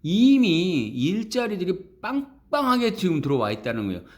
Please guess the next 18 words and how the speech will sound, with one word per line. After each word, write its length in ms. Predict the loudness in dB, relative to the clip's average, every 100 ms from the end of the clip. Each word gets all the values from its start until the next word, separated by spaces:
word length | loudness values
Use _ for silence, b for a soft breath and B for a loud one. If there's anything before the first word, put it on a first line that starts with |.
| -4
제가 200 | -2 0
서산 420 | -2 -2 0 0
갖고도 360 | -2 -2 -4 -4
그때 200 | -2 0
막 180 | 2
얘기할 320 | 2 0 -2 -4
때도요. 440 | -4 -2 -4 -6
다른 340 | -4 -2 0
지역 200 | 0 -2
아니었어요. 720 | 0 0 -2 -4 -4 -4 -8 B B _
젊은이들만 760 | 0 2 4 2 2 -2 -2 0
몰리는 360 | 0 2 0
그 200 | -2 -6
지역들만 520 | -4 -4 -4 -2 -2 -4
찍었던 380 | -6 -6 -6
거예요. 280 | -6 -8 -10 B B B B B _
이거 460 | -8 -4 -2 -4 0
보고 720 | 0 0 -4 -4 -6 -12